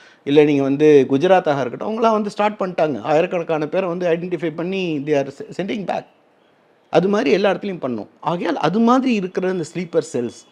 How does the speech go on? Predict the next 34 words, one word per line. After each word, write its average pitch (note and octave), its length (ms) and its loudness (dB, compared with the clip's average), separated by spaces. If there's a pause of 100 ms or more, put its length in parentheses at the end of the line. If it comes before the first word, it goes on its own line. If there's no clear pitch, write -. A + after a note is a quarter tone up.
(1200)
எந்த G#3 260 8
வேலையை F3 300 6
வேணாலும் E3+ 180 2
இந்தியாக்குள்ள C#3 400 0
பண்ணலாம். G#2 400 -10 (1160)
இப்ப C#3+ 280 4
பாகிஸ்தான் B3 800 2
இந்தியாவில் A3+ 380 8
இருப்பவர்கள் G#3+ 440 4
வெளியேற A3 320 8
வேண்டும், G3 500 0 (180)
அஹ், F3 200 -2 (260)
சொல்லிட்டாங்க. F3 600 0 (760)
மும்பையில A#3 400 4
வந்து, A#3+ 540 2
அஹ், G3 220 0
கிட்டத்தட்ட G#3 460 0
ஒரு A3 180 8 (420)
இருநூத்தி G#3+ 480 2
சில்லற F3+ 240 -2
பேர் G3+ 240 4
வந்து, F#3 300 2 (240)
அஹ், C#3+ 280 2 (140)
போயிட்டாங்க. E3+ 460 0 (500)
இருந்தாலும் A#3 560 4
ஒரு A3+ 160 4
நூறு G#3 200 2
பேருக்கு A3 260 8
மேல G#3 240 0
இருக்கிறதுக்கு F#3 340 -2
வாய்ப்பு F3+ 320 2
இருக்கு F3+ 220 0
அப்படின்னு D#3+ 260 -2
வந்து D#3 80 -8